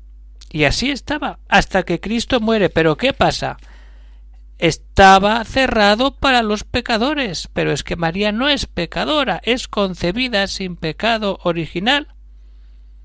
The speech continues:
Y por eso los ángeles la reconocen y le dicen, "Venga,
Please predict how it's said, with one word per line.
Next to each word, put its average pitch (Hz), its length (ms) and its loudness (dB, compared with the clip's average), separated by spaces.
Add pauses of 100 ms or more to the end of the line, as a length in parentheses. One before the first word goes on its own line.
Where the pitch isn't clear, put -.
(600)
Y 170 80 -4
por 160 220 2
eso 208 220 0
los 214 200 -2
ángeles 233 340 0
la 220 120 -2
reconocen 226 560 -2
y 208 140 -8
le 185 60 -2
dicen, 170 180 -4
"Venga, 196 340 -2